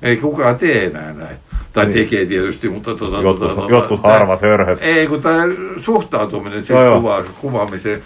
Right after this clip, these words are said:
Speaker 1: Ennen filmi oli arvokasta ja filmi oli arvokasta ja kuvaaminen oli jonkin verran ka-, piti vähän harkita,
Speaker 2: Niin, niin.
Speaker 1: mistä ottaa. Siis se vanha juttu semmonen, että ennen kuvattiin semmoisella isolla puukameralla.
Speaker 2: Joo.
Speaker 1: Ää, ja musta vaate oli päällä ja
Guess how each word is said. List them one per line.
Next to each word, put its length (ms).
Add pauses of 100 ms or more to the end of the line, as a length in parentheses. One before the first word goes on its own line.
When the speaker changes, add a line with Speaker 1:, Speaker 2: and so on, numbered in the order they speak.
(180)
Speaker 1:
Ennen 300
filmi 320
oli 220
arvokasta 600 (160)
ja 100
filmi 340
oli 200
arvokasta 520
ja 200 (160)
kuvaaminen 460
oli 160
jonkin 240
verran 180
ka-, 220 (200)
piti 200
vähän 260
harkita, 420 (260)
Speaker 2:
Niin, 200
niin. 200
Speaker 1:
mistä 300
ottaa. 500 (500)
Siis 200
se 120
vanha 280
juttu 340
semmonen, 380 (260)
että 320 (280)
ennen 320
kuvattiin 400
semmoisella 400
isolla 380
puukameralla. 880
Speaker 2:
Joo. 200 (220)
Speaker 1:
Ää, 160
ja 280 (100)
musta 320 (100)
vaate 480
oli 180
päällä 360
ja 160